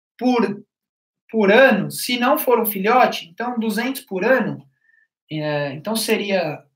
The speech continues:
duzentos por ano, seria duzentos dividido por doze. A gente gastaria uma média de no-, é isso mesmo? Duzentos dividido por doze?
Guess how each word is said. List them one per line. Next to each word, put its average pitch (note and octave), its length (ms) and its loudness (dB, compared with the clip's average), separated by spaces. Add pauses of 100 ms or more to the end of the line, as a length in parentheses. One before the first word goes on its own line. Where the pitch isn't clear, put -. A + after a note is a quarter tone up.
(140)
duzentos D#3 480 -12
por F#3+ 280 -2
ano, A3 260 0
seria G3+ 1080 -2 (2250)
duzentos - 1080 -16
dividido B2 420 -16
por - 160 -16
doze. D#3 560 -2 (400)
A - 40 -14
gente F#3 140 -2
gastaria A#3 440 4
uma B3+ 160 6
média B3 240 2
de B3 160 2
no-, B3 180 -2 (680)
é D#3+ 140 -6
isso - 200 -10
mesmo? - 340 -12 (520)
Duzentos - 920 -20 (360)
dividido B2+ 460 -20
por B2+ 120 -20
doze? B2+ 580 -16